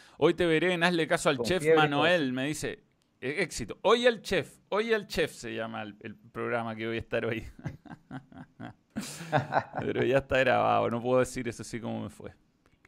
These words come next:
Speaker 1: Eh, "Hola Manuel, <laughs> mañana a ganar. Un saludo de Antofagasta, te vemos, la familia Cañe-, Carreño Roa. Un saludo, muchachos. Eh, todavía hay buen mediocampo, la ofensiva
Speaker 2: Ujú.
Speaker 1: además de Sánchez es muy floja", dice Felipe Orellana, "estamos de acuerdo". Veamos el, el equipo de, mm,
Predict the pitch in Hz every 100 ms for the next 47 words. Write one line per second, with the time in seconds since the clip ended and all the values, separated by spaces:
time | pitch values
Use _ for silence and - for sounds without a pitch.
0 | _ _ _ _ - 147 151 147 147 -
1 | 196 202 185 180 185 190 175 143 156 170
2 | 196 185 165 170 185 143 107 - 156 165
3 | 165 165 165 - - 139 156 175 180 151
4 | 151 143 139 139 165 - 147 147 170 165
5 | 147 139 147 160 156 127 139 - - 127
6 | 131 160 170 170 - 127 165 123 98 -
7 | 143 127 127 143 160 151 147 147 147 127
8 | 98 - - _ _ _ _ _ _ _
9 | _ - 113 113 113 - 151 151 185 202
10 | 170 202 196 185 165 165 139 147 131 143
11 | 131 165 170 156 165 160 131 160 165 165
12 | 151 139 151 147 - 170 - 131 127 -
13 | 127 127 143 139 131 139 151 135 135 143
14 | 139 131 123 147 123 123 143 180 202 196
15 | 170 175 165 165 160 156 156 151 147 160
16 | 175 175 170 156 151 151 151 147 147 131
17 | 139 135